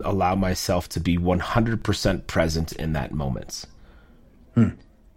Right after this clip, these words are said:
Speaker 1: And when I get out of cooking, I absolutely think on the drive home,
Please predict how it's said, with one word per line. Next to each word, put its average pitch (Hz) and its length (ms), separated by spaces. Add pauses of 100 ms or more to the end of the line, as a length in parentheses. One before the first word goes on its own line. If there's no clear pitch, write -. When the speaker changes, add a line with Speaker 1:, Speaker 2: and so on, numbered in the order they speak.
(160)
Speaker 1:
And 98 400 (100)
when 104 160
I 98 80
get 104 220
out 147 180
of 135 140
cooking, 101 560 (680)
I 110 260
absolutely 117 600
think 101 340
on 98 80
the 92 80
drive 90 280
home, 80 420